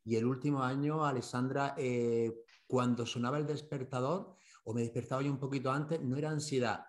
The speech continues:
era miedo a que sonara, miedo a enfrentarme a, al día. Estaba ya totalmente desubicado, pero igualmente. Yo era jovencito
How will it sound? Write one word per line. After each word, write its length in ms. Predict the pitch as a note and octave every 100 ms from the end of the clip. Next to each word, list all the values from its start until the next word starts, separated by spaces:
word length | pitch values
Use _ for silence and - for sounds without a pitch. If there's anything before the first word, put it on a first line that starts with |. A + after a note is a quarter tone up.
| _
era 180 | A#2+ D3
miedo 380 | C#3 B2+ D#3 C#3+
a 40 |
que 100 | B2
sonara, 520 | B2+ A#2 A#2+ A2 G#2 - - -
miedo 520 | A#2+ D#3 F3+ F#3 -
a 260 | B2 A#2+ A#2+
enfrentarme 960 | A#2+ A#2 - A2+ A2 C3 D3 D#3+ D#3
a, 280 | C3+ B2 A#2
al 280 | - A#2+ G#2+
día. 300 | G#2+ G2+ F2+ - _
Estaba 400 | A#2 A2 C3+ C3+
ya 220 | B2+ C3 -
totalmente 720 | A#2 A#2+ A#2+ A#2+ A#2+ A#2 A#2
desubicado, 720 | A2 - A2+ A2 A#2+ C#3 D#3+
pero 140 | G#2+ G2
igualmente. 580 | G2+ G#2+ F2+ E2+ - - - -
Yo 100 | A#2
era 140 | G#2
jovencito 920 | - G2+ G2+ G2 D3+ D#3+ C4+ D#4 -